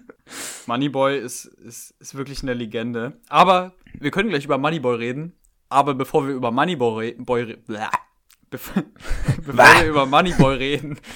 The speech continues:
Speaker 1: äh, Blirt, ähm, her-, herzliche, ein herzliches Willkommen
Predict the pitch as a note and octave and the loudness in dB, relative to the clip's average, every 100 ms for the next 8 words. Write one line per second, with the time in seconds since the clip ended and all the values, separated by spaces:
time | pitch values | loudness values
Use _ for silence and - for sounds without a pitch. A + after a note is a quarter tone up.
0 | - - _ - C3 C3+ C#3+ B2+ D#3 E3+ | -20 -20 _ -8 2 2 2 2 2 2
1 | - E3+ - - C#3+ C3+ C#3 C#3 C#3 _ | 0 -18 -18 -8 -2 0 0 -4 -10 _
2 | _ _ - - - - - - E3+ G3+ | _ _ -20 -14 -6 -4 0 6 6 6
3 | E3+ - E3 A#3 B3+ G#3+ - F3 F#3+ F#3+ | 2 4 8 8 8 2 -4 -2 0 2
4 | F3 - - - A#3 G3+ E3+ - F3+ F#3+ | 2 0 -6 0 0 0 -2 4 4 4
5 | F#3+ F3+ E3+ E3 E3 D#3 F3+ G3+ F3+ | -4 -4 -4 -2 -2 2 4 4 2